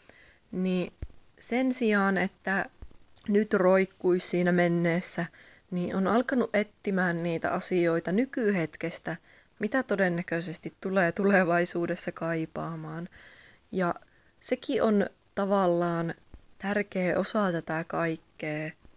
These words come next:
että tietää, mitkä asiat tällä hetkellä on niitä, joista olla kiitollinen ja joita arvostaa. Ja kun niitä nyt arvostaa ja kun niistä nyt on kiitollinen,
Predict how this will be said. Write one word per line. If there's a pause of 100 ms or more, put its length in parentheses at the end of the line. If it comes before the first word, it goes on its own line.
(380)
että
tietää, (280)
mitkä
asiat (100)
tällä
hetkellä
on
niitä, (340)
joista
olla (140)
kiitollinen (360)
ja
joita
arvostaa. (600)
Ja
kun
niitä
nyt
arvostaa
ja
kun
niistä
nyt
on
kiitollinen,